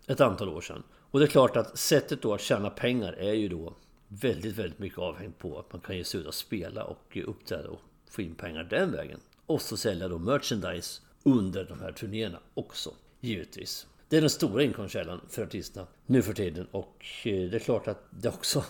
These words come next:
<laughs> ligger i vågskålen förstås. Men jag tror faktiskt generellt, eh, genuint att lyckan är nog att de a-, äntligen får komma ut och spela. Det vet jag själv från min, min, som jag brukar säga, ganska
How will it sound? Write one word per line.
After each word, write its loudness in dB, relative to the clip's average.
<laughs> -20
ligger -4
i 2
vågskålen -2
förstås. -8
Men 4
jag 4
tror 6
faktiskt 2
generellt, 4
eh, 4
genuint 2
att -6
lyckan -2
är 2
nog -6
att -10
de -10
a-, -4
äntligen -4
får -16
komma -6
ut -12
och -10
spela. -4
Det 4
vet 6
jag 6
själv 8
från 0
min, 0
min, -2
som -2
jag 0
brukar -2
säga, 0
ganska -2